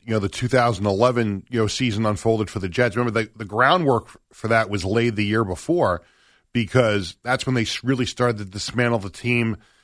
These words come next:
that was, you know, built in two thousand eight and two thousand nine. You know, they got rid of Thomas Jones. The offensive line was being, you know, broken up, and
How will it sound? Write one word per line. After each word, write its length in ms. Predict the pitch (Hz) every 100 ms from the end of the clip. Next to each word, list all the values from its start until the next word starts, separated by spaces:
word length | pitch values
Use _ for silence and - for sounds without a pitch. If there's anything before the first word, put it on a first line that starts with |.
| _ -
that 320 | 120 113 -
was, 260 | 107 - -
you 100 | 131
know, 80 | 117
built 420 | - 135 123 120
in 80 | 113
two 160 | - 127
thousand 400 | 135 123 117 113
eight 100 | 113
and 160 | 101
two 140 | - 123
thousand 480 | 127 113 113 95 107
nine. 340 | 113 123 127
You 60 | 117
know, 40 |
they 120 | 95
got 180 | 98 107
rid 140 | 120
of 80 | 107
Thomas 360 | - 123 120 113
Jones. 540 | - 127 117 120 120
The 160 | 107 107
offensive 440 | 117 120 110 107
line 320 | 110 117 120
was 140 | 117 101
being, 380 | 123 120 117 - _ _ _
you 100 | 120
know, 100 | 120
broken 440 | - 117 127 123
up, 220 | 123 131 120
and 240 | 107 104